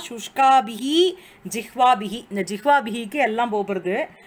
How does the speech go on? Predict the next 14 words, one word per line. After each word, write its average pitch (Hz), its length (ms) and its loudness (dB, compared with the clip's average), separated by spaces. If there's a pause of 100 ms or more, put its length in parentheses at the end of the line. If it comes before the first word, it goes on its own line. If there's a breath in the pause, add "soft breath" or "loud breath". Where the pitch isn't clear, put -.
(140)
அதனுடைய, 208 880 0
அந்த 190 240 -4
நாயினுடைய 254 840 2
நாக்கானது 233 840 0
எப்படி 214 340 -6
இருக்கு 202 480 -4
அப்படின்னா, 175 460 -4 (440 loud breath)
சிரம-, 285 380 4 (120)
ஸ்ரமவசாத்து 311 1040 2 (380 loud breath)
தூர 330 360 2
வினிர்கதாபிஹி. 220 1080 -2
ஸ்-, - 380 -16
ஸ்ரமவசாத்து 262 760 2
அப்படின்னா 240 800 2